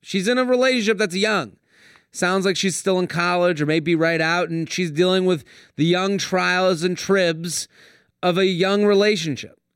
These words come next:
And these things happen, and she's a adult, and she can take care of herself. Obviously, I'm, I'm not, you know, obviously, I don't know if, like, you know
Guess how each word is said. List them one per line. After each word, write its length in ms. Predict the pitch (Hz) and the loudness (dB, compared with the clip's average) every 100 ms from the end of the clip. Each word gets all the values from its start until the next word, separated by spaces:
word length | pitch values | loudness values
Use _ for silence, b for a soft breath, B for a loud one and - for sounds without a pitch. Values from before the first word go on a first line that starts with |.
| - | -4
And 440 | 180 190 190 165 | -2 0 -2 -2
these 260 | 165 214 - | 2 2 2
things 200 | 214 185 | 0 0
happen, 400 | 170 175 180 196 | 0 -2 0 0
and 280 | 185 185 - - | 0 -2 -8 -10
she's 300 | - 196 175 | -2 0 2
a 320 | 190 175 175 | 2 2 0
adult, 640 | 170 151 117 147 165 - - - | -2 -4 -2 -2 -2 -6 -16 -8
and 180 | 147 143 | -6 -4
she 180 | - 156 | -6 -6
can 160 | 160 | -6
take 200 | 160 156 | -4 -4
care 180 | 147 147 | -2 -2
of 80 | 143 | -2
herself. 380 | 147 139 135 143 | -4 -4 -6 -6
Obviously, 600 | 135 143 147 147 - 131 | -6 -4 -2 -2 -4 -6
I'm, 160 | 127 120 B B B B - | -6 -10 B B B B -8
I'm 80 | |
not, 220 | 123 127 120 _ _ - | -6 -6 -8 _ _ -8
you 100 | 120 | -8
know, 160 | 107 | -8
obviously, 460 | - 143 139 127 127 | -6 -4 -4 -4 -4
I 80 | 123 | -4
don't 180 | 123 120 | -6 -8
know 220 | 117 113 | -8 -10
if, 140 | 110 | -14
like, 360 | 113 113 101 _ - | -16 -16 -18 _ -16
you 100 | |
know 80 | 120 | -16